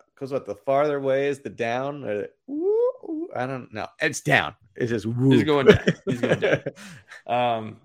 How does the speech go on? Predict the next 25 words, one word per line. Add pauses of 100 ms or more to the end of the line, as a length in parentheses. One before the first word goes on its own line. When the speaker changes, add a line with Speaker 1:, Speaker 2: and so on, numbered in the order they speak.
Speaker 2:
yeah,
so
I, (100)
I
gotta
tell
you,
I
think
this
is
really
substantial.
I
don't
know
the
exact (120)
plan
of
action
from
a
drafting
perspective.